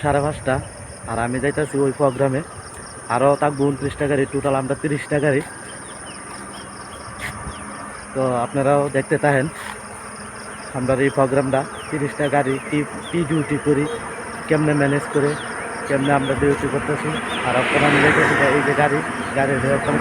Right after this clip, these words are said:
গাড়ি করবো না। গাড়িতে উঠতে সেটা সবচেয়ে আগে সিট বেল্ট লাগাইবেন, কারণ সিট বেল্টটা অনেক,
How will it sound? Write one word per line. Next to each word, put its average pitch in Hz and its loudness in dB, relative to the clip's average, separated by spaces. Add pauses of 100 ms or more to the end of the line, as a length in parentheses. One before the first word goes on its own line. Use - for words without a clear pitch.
গাড়ি 135 4
করবো - 4
না। - 4 (2000)
গাড়িতে 220 4
উঠতে 147 0
সেটা 151 6 (720)
সবচেয়ে 151 4
আগে 143 2 (1040)
সিট 180 8
বেল্ট 151 8
লাগাইবেন, 139 4 (1120)
কারণ 143 6
সিট 160 2
বেল্টটা 147 8 (400)
অনেক, 139 6